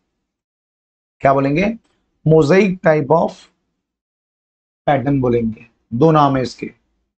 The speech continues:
एक तो बोलेंगे mosaic, इसको बोलेंगे determinants,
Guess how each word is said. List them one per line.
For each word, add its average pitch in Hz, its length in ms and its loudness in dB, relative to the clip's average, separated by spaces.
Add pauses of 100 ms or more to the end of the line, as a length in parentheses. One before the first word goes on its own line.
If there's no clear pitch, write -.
(140)
एक 151 260 0
तो 165 120 2
बोलेंगे 160 420 2
mosaic, 143 640 0 (800)
इसको 143 240 0
बोलेंगे 165 340 2
determinants, 139 840 -2